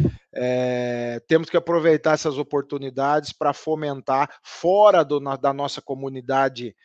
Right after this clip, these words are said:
técnica, né, da produção, ou seja, influenciar o consumidor final a, a, a, a seguir nesse aumento do consumo de carne suína,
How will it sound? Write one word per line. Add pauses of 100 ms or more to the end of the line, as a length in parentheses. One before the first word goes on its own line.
(440)
técnica,
né,
da
produção,
ou
seja,
influenciar
o
consumidor
final (460)
a, (100)
a,
a,
a
seguir
nesse
aumento
do
consumo
de
carne
suína,